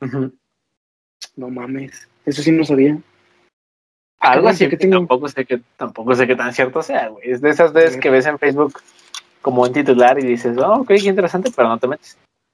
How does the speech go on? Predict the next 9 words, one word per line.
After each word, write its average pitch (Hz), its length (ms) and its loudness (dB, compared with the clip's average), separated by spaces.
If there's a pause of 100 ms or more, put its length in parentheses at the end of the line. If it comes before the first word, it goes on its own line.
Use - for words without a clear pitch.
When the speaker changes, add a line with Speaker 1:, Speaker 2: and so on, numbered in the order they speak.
(1080)
Speaker 2:
Güey, 180 300 4
imagínate 185 680 -2 (880)
que 170 140 -6
nosotros 160 420 -6
reviviéramos 165 600 -4
nuestra, 135 640 -10 (720)
nuestra 131 920 -8 (1040)
religión, 156 920 0
an-, 143 300 -8